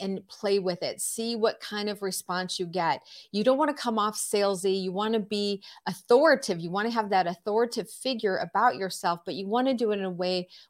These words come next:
where you're, again, this ideal client of yours, this avatar that you wanna work with is going, "Oh my gosh, yes, yes, yes, I need this person. I need her. I need him. They're the perfect person to help me with this." And that's the kind of messaging that you wanna create.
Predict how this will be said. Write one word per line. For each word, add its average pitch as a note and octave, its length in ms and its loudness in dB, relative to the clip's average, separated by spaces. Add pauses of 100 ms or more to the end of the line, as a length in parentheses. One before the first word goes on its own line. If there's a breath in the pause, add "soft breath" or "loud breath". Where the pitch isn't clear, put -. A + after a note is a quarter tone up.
where F#3+ 160 6
you're, F#3 420 0
again, F3+ 420 0
this E3+ 300 -4
ideal G3+ 320 2
client A#3 400 -2
of E3 100 -6
yours, E3 240 -4
this D#3 240 -6
avatar G3+ 460 0
that F3 140 -4
you F3 180 -6
wanna A#3 240 2
work D4 320 0
with D#3+ 260 -2 (320 loud breath)
is F#3 140 0
going, F#3 340 0
"Oh G3 160 4
my B3 200 4
gosh, E3+ 440 2 (220 soft breath)
yes, G3+ 340 4
yes, G#3+ 260 2
yes, D#3+ 380 2
I F3 120 0
need F3 200 -2
this A3 180 -2
person. F3 640 -4 (360 soft breath)
I E3+ 60 -2
need F3 220 -2
her. A3+ 360 8
I E3 100 0
need D#3+ 200 -8
him. G#3 460 -2 (240 loud breath)
They're F3 160 2
the E3 80 -2
perfect A3 400 -2
person G#3 260 -2
to F#3+ 80 -2
help F#3+ 200 0
me F#3 160 -2
with F#3 180 -2
this." F3+ 340 -2
And F#3 160 -4
that's G3+ 220 -2
the A#3+ 80 -4
kind G#3 220 -6
of F3+ 60 -2
messaging F3 540 -4
that E3+ 140 -6
you F3 80 -6
wanna E3+ 260 -4
create. F3+ 480 -4